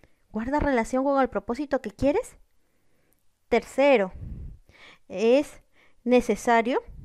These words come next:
que te asegures de que las informaciones que colocarás estén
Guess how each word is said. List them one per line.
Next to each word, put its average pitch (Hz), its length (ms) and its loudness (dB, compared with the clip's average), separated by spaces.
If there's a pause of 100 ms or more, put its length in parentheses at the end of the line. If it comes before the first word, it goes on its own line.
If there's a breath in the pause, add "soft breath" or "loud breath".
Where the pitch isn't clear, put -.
(520 soft breath)
que 247 200 4
te 233 280 4
asegures 269 560 0
de 339 100 0
que 277 80 -2
las 240 220 0
informaciones 233 680 -4
que - 140 -10
colocarás 214 720 -2 (420 soft breath)
estén 302 560 -6